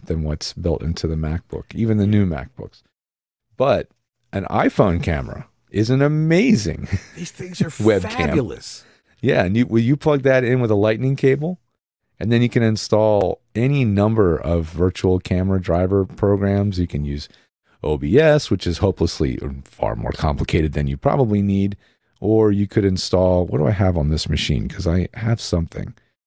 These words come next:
Speaker 1: It's just not on my dock right now. I think it's
Speaker 2: Is it
Speaker 1: called, uh,
Speaker 2: Camo Studio?
Speaker 1: Camo Studio. Yeah.
Speaker 2: That, that's what's on my phone.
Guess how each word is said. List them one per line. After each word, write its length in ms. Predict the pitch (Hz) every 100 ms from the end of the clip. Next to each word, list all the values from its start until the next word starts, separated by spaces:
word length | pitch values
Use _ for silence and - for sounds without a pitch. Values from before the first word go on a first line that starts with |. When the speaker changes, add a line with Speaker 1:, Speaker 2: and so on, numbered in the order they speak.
| _ _ -
Speaker 1:
It's 80 | -
just 180 | 90 87
not 140 | 82
on 80 | 80
my 140 | 69
dock 380 | 60 73 71 -
right 140 | 62 -
now. 280 | - - -
I 60 | 110
think 180 | - 220
it's 80 | 113
Speaker 2:
Is 40 |
it 20 | 104
Speaker 1:
called, 240 | 92 80 _ _ -
uh, 440 | 80 76 64 50 - -
Speaker 2:
Camo 360 | 110 123 131
Studio? 540 | 127 - 135 139 139 135
Speaker 1:
Camo 380 | 123 139 139
Studio. 760 | 120 - - 117 101 76 - - _ -
Yeah. 240 | 104 123 -
Speaker 2:
That, 100 | 113 -
that's 200 | 135 -
what's 160 | 139 131
on 120 | 117
my 180 | 110 135
phone. 400 | - 71 71